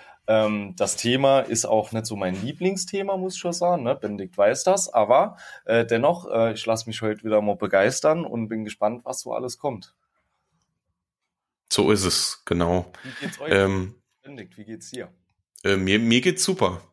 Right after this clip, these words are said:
Speaker 2: Also die Woche war sehr erfolgreich, äh, viel los gewesen, aber, äh, viel erledigt bekommen.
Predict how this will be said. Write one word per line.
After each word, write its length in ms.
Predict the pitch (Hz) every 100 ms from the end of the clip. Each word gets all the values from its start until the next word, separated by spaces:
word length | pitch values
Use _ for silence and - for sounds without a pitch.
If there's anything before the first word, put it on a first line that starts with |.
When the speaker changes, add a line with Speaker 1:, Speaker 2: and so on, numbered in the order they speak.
| -
Speaker 2:
Also 200 | 92 98
die 140 | 98
Woche 240 | 104 113 127
war 140 | 104
sehr 220 | 98 110
erfolgreich, 840 | 85 - 104 127 - 156 160 - -
äh, 260 | 104 104
viel 240 | 104 - 113
los 280 | 117 -
gewesen, 460 | - 135 143 139 123
aber, 440 | - 92 98 98 85
äh, 40 |
viel 400 | - 123 117 107
erledigt 460 | - 101 117 135 -
bekommen. 520 | - - 135 147 139